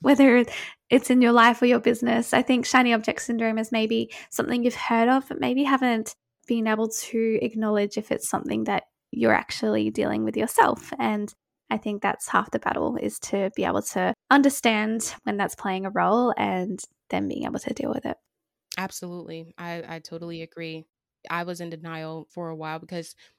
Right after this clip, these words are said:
Speaker 2: you don't want to admit that. The, I think <laughs> a big part of this, and I'm just gonna be so transparent, I am the
Speaker 1: Mm-hmm.
Speaker 2: type to really, I'm very much of a planner, um, which is ironic seeing as we're talking about shiny object syndrome.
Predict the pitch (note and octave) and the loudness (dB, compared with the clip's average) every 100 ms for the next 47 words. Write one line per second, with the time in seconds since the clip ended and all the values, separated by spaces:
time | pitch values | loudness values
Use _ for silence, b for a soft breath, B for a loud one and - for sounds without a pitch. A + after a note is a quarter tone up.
0 | - F3+ G#3 G3+ F#3+ F#3 E3+ D#3 E3 D#3+ | -14 -10 -8 -6 -8 -8 -8 -8 -8 -10
1 | - - D3+ D3 - _ - G3+ - G#3 | -10 -10 -8 -8 -10 _ -12 -6 -2 -2
2 | A#3 C4 C#4+ B3 A#3 G#3 F#3 G#3 A3 G3 | -2 -8 -6 -8 -8 -8 -8 -8 -8 -10
3 | F3 F#3 - - F3 - _ _ _ - | -8 -10 -12 -12 -12 -12 _ _ _ -12
4 | F3+ F#3 F#3 - F#3 F3 E3+ E3+ - - | -10 -10 -12 -12 -12 -10 -12 -12 -16 -12
5 | - F3 F3 F3+ E3 - F3 D#3+ - _ | -6 -6 -8 -12 -14 -14 -12 -12 -14 _
6 | _ _ _ - F3+ G#3+ A#3 A#3 A3+ A3 | _ _ _ -4 -2 0 0 -2 -2 -2
7 | G#3+ F#3 - F#3+ E3+ F3+ F3 E3+ - E3 | -4 -4 -6 -12 -8 -8 -6 -8 -8 -10
8 | E3 E3 E3+ E3+ F3 E3+ - - E3 - | -12 -10 -8 -6 -8 -10 -12 -14 -12 -12
9 | D#3+ D#3 _ E3 E3 F3+ F#3+ G3+ _ _ | -12 -16 _ -14 -10 -8 -8 -10 _ _
10 | _ D#3 D#3 D3+ E3 - D#3+ E3 - - | _ -10 -8 -8 -10 -10 -12 -12 -16 -10
11 | D#3+ D#3+ D#3+ D3+ D3+ D#3+ D3+ D3+ D#3 E3 | -8 -8 -10 -10 -12 -12 -12 -12 -12 -12
12 | D#3 C#3+ D3+ - D3+ C#3+ C#3+ C#3 C#3+ C#3+ | -10 -10 -10 -10 -10 -12 -14 -16 -16 -16
13 | C#3+ | -16